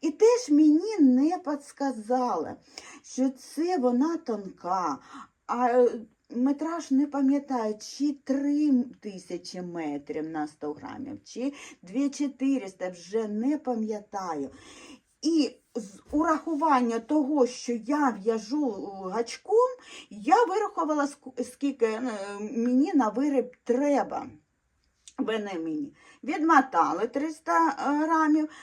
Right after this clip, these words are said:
нічого не сказали. Я, е, єдине, що сказали, метраж, і я так, ну, урахувала, що в два складання мені там для гачка, е,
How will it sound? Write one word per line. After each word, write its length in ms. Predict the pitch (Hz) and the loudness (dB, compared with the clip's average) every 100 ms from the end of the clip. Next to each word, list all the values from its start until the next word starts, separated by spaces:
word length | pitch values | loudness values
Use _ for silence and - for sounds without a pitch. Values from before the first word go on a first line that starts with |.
| - | -2
нічого 520 | 262 339 311 277 214 | 0 0 0 0 -2
не 380 | 202 202 254 339 | -6 -4 -2 -2
сказали. 880 | 349 - 311 247 269 262 247 226 208 - - - - 156 156 | -4 -6 -4 -2 0 0 0 -2 -6 -14 -20 -16 -16 -14 -4
Я, 180 | 226 254 | -2 0
е, 400 | 208 214 208 202 202 208 196 190 143 185 - - - 190 | 0 0 -2 -4 -8 -12 -12 -14 -14 -14 -20 -20 -16 -4
єдине, 500 | 294 254 339 254 220 | -2 0 2 2 2
що 220 | - 240 | 0 0
сказали, 720 | - 240 220 240 202 190 185 - - _ | 0 -2 2 4 4 4 0 -6 -20 _
метраж, 840 | 208 294 311 370 427 480 466 - - - _ | 4 4 4 0 -2 -2 -6 -10 -16 -20 _
і 120 | 277 302 | -2 2
я 180 | 440 | 2
так, 320 | 440 370 349 - _ _ _ _ _ _ _ _ _ _ - 330 262 - | 4 4 4 -4 _ _ _ _ _ _ _ _ _ _ -20 -20 -18 -4
ну, 460 | 311 508 587 480 403 | -4 0 4 6 6
урахувала, 680 | 370 - 359 359 370 294 | 4 4 2 6 6 6
що 220 | 262 277 247 | 4 2 0
в 380 | 202 - - | 0 -14 -18
два 320 | 185 226 277 269 | -10 0 2 2
складання 840 | - 277 254 226 311 330 262 233 | 0 2 2 2 2 4 2 2
мені 400 | 226 226 226 220 | -2 -4 -4 -4
там 260 | 214 196 190 - - - | 0 0 0 -12 -20 0
для 180 | 233 | 2
гачка, 840 | 247 240 220 - - 220 196 175 | 2 0 -4 -6 -2 2 4 4
е, 60 | 170 | 0